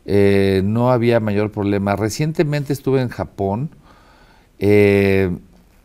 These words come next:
y hacía, sí, ¿no? Ah, y eso que es bastante occidentalizado ya, Tokio y su gente,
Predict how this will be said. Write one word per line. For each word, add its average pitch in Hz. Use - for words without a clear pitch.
y 107
hacía, 101
sí, 202
¿no? 214
Ah, 123
y 110
eso 165
que 113
es 104
bastante 113
occidentalizado 85
ya, 87
Tokio 92
y 71
su -
gente, 98